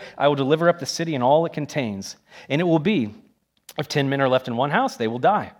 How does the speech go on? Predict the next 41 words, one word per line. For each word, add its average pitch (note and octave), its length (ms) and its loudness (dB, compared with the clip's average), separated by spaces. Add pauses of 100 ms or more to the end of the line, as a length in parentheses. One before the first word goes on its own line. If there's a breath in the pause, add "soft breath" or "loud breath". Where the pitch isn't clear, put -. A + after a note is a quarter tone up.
(680 soft breath)
Then C#3 300 0
one's C#3+ 340 2
uncle D3+ 300 2
or B2+ 180 2
his A#2+ 220 -4
undertaker D3 580 -2
will G#2 240 -4 (160 loud breath)
lift D3+ 320 0
him E3 160 -2
up D#3+ 220 0
to C3+ 80 -6
carry C#3 320 -2
out C3 160 4
his B2 120 -4
bones B2 380 0
from C#3+ 140 -4
the C3 80 0
house, D#3 320 0
and F3 80 -4
he D#3+ 80 -2
will F3+ 120 -4
say F3+ 260 -2
to - 120 -10
the D3+ 100 0
one D#3 260 0
who D3+ 140 -2
is C#3 80 0
in C#3 100 -2
the C3 100 -4
innermost A#3+ 440 0
part F#3+ 200 2
of E3 60 -6
the D#3+ 60 4
house, C3+ 380 2 (340 loud breath)
'Hey, D4+ 200 4
is C4 80 -4
anyone C#4 280 0
else C#4 240 -2
with C#4+ 220 -4
you?' C#4+ 240 -4 (240 loud breath)
And B2+ 280 -2